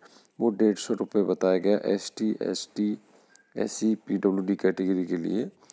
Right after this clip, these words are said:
सौ रुपये जैसा यहाँ पर पेमेंट है। Already मैं बता चुका हूँ कि इसका, अ, एप्लीकेशन कब भरा जाएगा,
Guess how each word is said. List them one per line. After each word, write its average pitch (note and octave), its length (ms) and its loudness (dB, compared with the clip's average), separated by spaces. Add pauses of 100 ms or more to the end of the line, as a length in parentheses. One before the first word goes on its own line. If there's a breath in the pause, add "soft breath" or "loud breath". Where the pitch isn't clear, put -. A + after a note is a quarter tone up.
(160 loud breath)
सौ G2 260 0
रुपये F#2 260 -2
जैसा E2+ 280 -4
यहाँ E2 140 -4
पर E2+ 80 -2
पेमेंट E2 520 -6
है। C#2+ 100 -6 (1700 loud breath)
Already A2+ 280 6
मैं A#2 180 2
बता G2+ 260 2
चुका G2+ 280 -4
हूँ A#2 200 -2
कि A#2+ 180 -4
इसका, - 320 -4 (680)
अ, F#2 340 -4 (920 soft breath)
एप्लीकेशन G2+ 480 -2
कब - 320 -2
भरा G2 220 -4
जाएगा, F2 440 -6